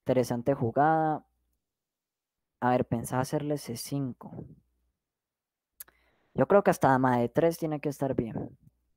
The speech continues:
Sí, dama D tres la voy a hacer, se ve buena. Se ve buena dama B tres. A ver qué nos hace, tenemos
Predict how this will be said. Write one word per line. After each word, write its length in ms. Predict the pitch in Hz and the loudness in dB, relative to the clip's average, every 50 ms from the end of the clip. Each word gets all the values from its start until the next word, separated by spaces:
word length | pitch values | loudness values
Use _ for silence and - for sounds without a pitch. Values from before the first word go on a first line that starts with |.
| _ _ _ _ _ _ | _ _ _ _ _ _
Sí, 180 | - - 160 | -6 0 2
dama 200 | 160 147 131 120 | 2 2 2 2
D 80 | 117 113 | 0 -2
tres 180 | - 117 113 113 | -2 -4 -2 0
la 100 | 117 120 | 0 2
voy 140 | 120 117 | 2 2
a 40 | 117 | 0
hacer, 260 | 117 - - 104 - | -2 -4 -8 -12 -12
se 160 | - - 113 113 | -12 -10 -8 -6
ve 120 | 113 113 | -4 -4
buena. 340 | 113 117 117 113 110 - _ _ _ _ _ _ _ _ _ _ _ _ _ _ _ _ _ _ _ _ | -4 -4 -6 -8 -10 -16 _ _ _ _ _ _ _ _ _ _ _ _ _ _ _ _ _ _ _ _
Se 160 | _ - - 110 | _ -2 0 0
ve 60 | 117 | 2
buena 260 | 117 120 123 120 120 | 2 2 2 0 0
dama 220 | 120 120 120 117 | 0 0 0 -2
B 120 | 113 113 113 | -2 -4 -6
tres. 320 | - - - - - - - - - _ _ _ _ _ _ _ _ _ _ _ _ _ _ _ _ _ _ _ _ _ _ _ _ _ _ _ _ - - - - _ _ - - _ _ - | -6 -8 -10 -10 -12 -16 -20 -20 -20 _ _ _ _ _ _ _ _ _ _ _ _ _ _ _ _ _ _ _ _ _ _ _ _ _ _ _ _ -20 -20 -20 -20 _ _ -20 -20 _ _ -4
A 140 | 117 117 117 | -2 -2 -2
ver 100 | 117 - | -2 -2
qué 140 | - 123 | -2 -2
nos 180 | 117 113 117 131 | 0 0 2 2
hace, 220 | 151 170 - 185 | 2 2 2 0
tenemos 800 | 165 - 120 117 117 120 123 127 131 131 - - - - - - | 0 0 2 2 2 2 2 2 2 0 -2 -6 -10 -10 -12 -16